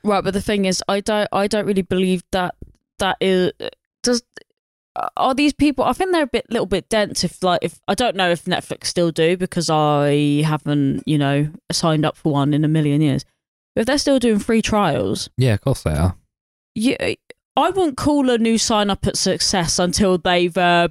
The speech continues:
Speaker 1: been on the hook for at least two months and they've paid for their subscription by that point.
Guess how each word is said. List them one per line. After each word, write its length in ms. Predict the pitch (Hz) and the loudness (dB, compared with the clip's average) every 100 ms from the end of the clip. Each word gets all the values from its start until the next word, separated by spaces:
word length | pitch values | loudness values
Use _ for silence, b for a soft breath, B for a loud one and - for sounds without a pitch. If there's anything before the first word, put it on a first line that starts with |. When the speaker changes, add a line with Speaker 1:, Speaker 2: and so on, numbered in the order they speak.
| - | 0
Speaker 1:
been 160 | 196 | 0
on 180 | 185 180 | 2 0
the 60 | 170 | 0
hook 320 | 196 175 - | 0 -2 -4
for 160 | - 175 | -4 -2
at 80 | - | 0
least 500 | 170 - - - - _ | 0 0 -4 -10 -20 _
two 220 | - 202 | 0 2
months 360 | 170 160 - - | 2 0 0 0
and 100 | 165 | 0
they've 140 | 156 | -2
paid 320 | - 160 151 - | -2 -2 -2 -4
for 120 | - | -4
their 160 | 147 | -2
subscription 600 | 151 151 - - - 156 | 0 -4 -6 -8 -4 -2
by 140 | 143 131 | 0 0
that 180 | 127 - | 0 -2
point. 280 | 143 107 | -2 -4